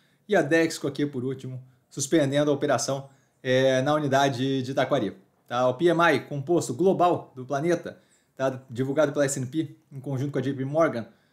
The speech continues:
é, indo de cinquenta e dois vírgula três pra cinquenta e dois vírgula quatro, então levemente acima em abril.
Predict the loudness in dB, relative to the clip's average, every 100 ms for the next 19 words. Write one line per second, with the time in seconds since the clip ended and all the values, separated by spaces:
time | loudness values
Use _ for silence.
0 | _ _ -4 2 4 6 4 0 0 0
1 | 0 2 2 2 2 2 2 0 -10 -10
2 | -6 -4 -4 -2 -2 0 0 -2 -4 -4
3 | 0 0 -2 -6 -6 -4 -4 -6 -4 -2
4 | -2 -2